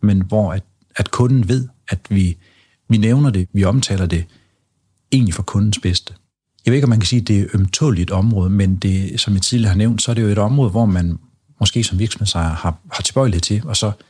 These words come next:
skubbe det fra sig, fordi det er en beslutning, man godt ved, der skal tages på et eller andet tidspunkt, men det,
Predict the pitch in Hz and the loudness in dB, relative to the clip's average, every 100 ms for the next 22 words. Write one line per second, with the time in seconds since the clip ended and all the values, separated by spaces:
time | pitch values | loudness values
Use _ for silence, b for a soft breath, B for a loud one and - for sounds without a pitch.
0 | b - - - 92 - 98 - 82 - | b -6 -4 -4 -4 -2 -2 -4 -6 -4
1 | 101 101 101 95 92 95 - 123 - 85 | -2 0 0 0 0 -2 -2 -2 0 0
2 | 85 101 98 104 95 82 - - 104 - | 0 0 0 -2 -2 -4 -4 -4 -4 -2
3 | 101 98 87 90 - 101 - 80 - 95 | -4 -2 0 0 -2 -4 -4 -4 0 0
4 | 92 101 | 2 0